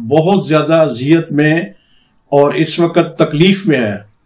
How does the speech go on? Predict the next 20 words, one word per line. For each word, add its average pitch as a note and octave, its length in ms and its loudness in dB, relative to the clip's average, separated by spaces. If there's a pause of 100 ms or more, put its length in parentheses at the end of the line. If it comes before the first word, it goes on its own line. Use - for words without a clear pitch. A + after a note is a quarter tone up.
(360)
और C#3+ 280 2
हर F#3+ 240 2
वक्त F3 360 -2
है D3+ 80 2
और D3+ 140 -2
सालों E3 360 2
सालों D3 320 -2
से C3 200 -4
है। G#2+ 80 -4 (800)
तो - 180 -4
इसके G#3 300 2
लिए G#3 220 2
बड़ा F3+ 220 0
ज़रूरी E3 440 0
है E3+ 280 2 (840)
कि E3 100 4 (120)
किसी G#3+ 280 0
भी G#3+ 180 2
मुल्क F#3 300 0
को F#3 160 2